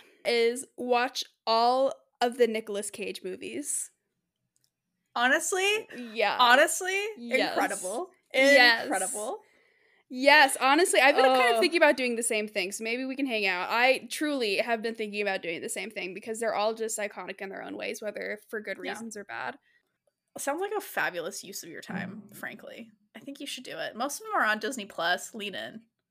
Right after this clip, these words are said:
Speaker 2: Get her
Speaker 1: It's
Speaker 2: done.
Speaker 1: true.
Speaker 2: You should do a definitive ranking of all the Nicolas Cage movies, so then everybody
Speaker 1: Yes.
Speaker 2: else can know where to start when they do their marathon.
Speaker 1: This is a good
Speaker 2: Just a
Speaker 1: plan.
Speaker 2: thought.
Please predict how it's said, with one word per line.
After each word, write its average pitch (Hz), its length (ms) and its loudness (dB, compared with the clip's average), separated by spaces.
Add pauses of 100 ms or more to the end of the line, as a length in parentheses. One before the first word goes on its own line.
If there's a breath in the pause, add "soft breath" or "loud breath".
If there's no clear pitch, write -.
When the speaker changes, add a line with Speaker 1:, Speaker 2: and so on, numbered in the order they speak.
(220)
Speaker 2:
Get - 300 -20
her 247 60 -10
Speaker 1:
It's 226 80 -12
Speaker 2:
done. - 120 -4
Speaker 1:
true. 349 260 -4 (760 soft breath)
Speaker 2:
You 254 120 -6
should 294 160 -8
do 381 100 0
a 381 40 -4
definitive 208 540 -4
ranking 220 520 -10 (400)
of 220 100 -8
all 233 180 -2
the 247 60 0
Nicolas 202 320 -8
Cage - 320 -14
movies, - 500 -16
so - 140 -8
then 190 120 -6
everybody 196 360 -6
Speaker 1:
Yes. 190 100 -4
Speaker 2:
else - 500 -8 (100)
can 208 200 -12
know 180 160 -6
where 175 120 -6
to 208 80 -12
start - 460 -10
when 214 140 -14
they 202 120 -8
do 190 100 -14
their 190 160 -14
marathon. - 480 -20 (360)
Speaker 1:
This 262 280 -4
is 247 140 -8
a 254 40 -6
good 214 140 -10
Speaker 2:
Just 233 120 -10
a 226 80 -4
Speaker 1:
plan. 247 200 -4
Speaker 2:
thought. 247 80 -12